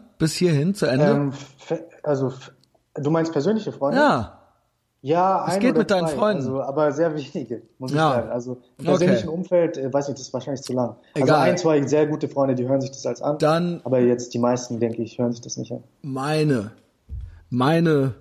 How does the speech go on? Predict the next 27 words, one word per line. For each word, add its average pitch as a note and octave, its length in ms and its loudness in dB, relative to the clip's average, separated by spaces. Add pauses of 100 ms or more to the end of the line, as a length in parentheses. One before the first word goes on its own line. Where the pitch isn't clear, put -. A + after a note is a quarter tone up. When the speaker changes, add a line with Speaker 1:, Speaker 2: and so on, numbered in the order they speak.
(120)
Speaker 1:
Follower, C#3+ 720 4 (300)
Freunde, D3 640 2 (120)
meine C#3 220 0
Gemeinde, C#3 640 0 (160)
ja, B2+ 120 -8
meine C3 260 -6
Gemeinschaft C3+ 680 -2
hier, C#3 300 2 (520)
immer E3+ 260 4
schön E3 320 2
persönlich C#3+ 480 2
auch A#2+ 140 -2
weiterempfehlen. A#2 640 -4 (180)
Ja, B2 200 -2
das C3+ 180 2
ist A#2+ 80 -4
das B2 120 -2
Allerwichtigste, D3 540 0
das B2+ 120 -4
vergesse D3 400 0
ich D#3 120 -2
immer. C3+ 260 0 (260)
Ansonsten C#3+ 420 0
kommentieren, C#3 640 0 (220)
liken, C#3+ 580 0 (320)
abonnieren. C#3+ 640 2 (400)
Geile, D#3+ 580 4